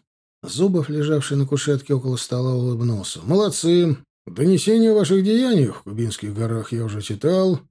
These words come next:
Теперь за свою спину могу не опасаться, и подкрепления от приведенных в покорность ханов нам лишним тоже не будет, ибо планы на грядущий год у меня грандиозные».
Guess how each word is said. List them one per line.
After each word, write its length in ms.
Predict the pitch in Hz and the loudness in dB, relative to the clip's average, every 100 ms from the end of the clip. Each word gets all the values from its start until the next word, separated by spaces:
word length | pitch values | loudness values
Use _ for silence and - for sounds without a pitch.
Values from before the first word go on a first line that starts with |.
| _ _ _ _ - | _ _ _ _ -6
Теперь 380 | 185 185 220 226 | -4 0 2 2
за 140 | 214 | 2
свою 300 | - 160 180 | 2 2 2
спину 380 | 185 - 170 180 | 0 0 2 4
могу 280 | 156 131 151 | 2 2 2
не 100 | 165 | 2
опасаться, 760 | 147 139 - 143 143 - 139 139 | 2 0 2 0 0 0 0 2
и 160 | 170 | 0
подкрепления 960 | 226 180 139 113 95 92 135 196 196 185 | 0 -2 -2 -6 -10 -2 2 4 4 2
от 120 | 139 | 2
приведенных 720 | 165 175 170 180 175 175 143 | 2 4 4 4 4 2 -2
в 60 | - | -2
покорность 580 | 151 143 160 156 147 - | -2 2 2 2 0 0
ханов 400 | 147 156 151 147 | 0 2 2 2
нам 200 | 151 151 | 2 2
лишним 420 | 151 139 147 139 | 0 0 0 2
тоже 280 | 156 143 139 | 2 2 2
не 100 | 147 | 2
будет, 420 | 147 143 143 131 | 4 4 2 0
ибо 240 | 139 175 | 0 0
планы 480 | 185 190 226 240 226 | 0 2 2 4 4
на 100 | 196 | 4
грядущий 560 | 165 165 165 185 - 151 | 4 2 2 2 0 0
год 260 | 147 175 | 2 2
у 60 | 147 | 4
меня 280 | 135 139 160 | 4 2 2
грандиозные». 960 | 143 151 143 160 208 143 113 87 80 | 2 4 4 4 2 0 -2 -4 -12